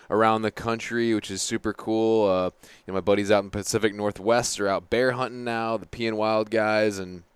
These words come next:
other friends out there. So if you are hunting or gearing up, I wish you the best. It's an exciting time of year. You know, you can see the first signs of fall starting to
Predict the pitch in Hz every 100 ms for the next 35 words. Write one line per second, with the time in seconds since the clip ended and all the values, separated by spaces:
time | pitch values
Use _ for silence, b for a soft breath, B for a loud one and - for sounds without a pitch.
0 | _ _ _ _ _ - 107 107 113 107
1 | 107 101 - 101 101 101 B B B B
2 | - 104 101 98 92 104 113 107 104 98
3 | 107 117 - 143 143 135 98 95 87 101
4 | 123 127 117 127 135 - - b b b
5 | b - 95 107 127 107 90 104 127 127
6 | 98 95 98 - - 110 113 110 113 110
7 | 92 104 117 123 120 101 98 95 - -
8 | 98 92 - 110 113 110 - - 120 107
9 | 110 101 95 - 104 104 107 107 - -
10 | 104 104 101 95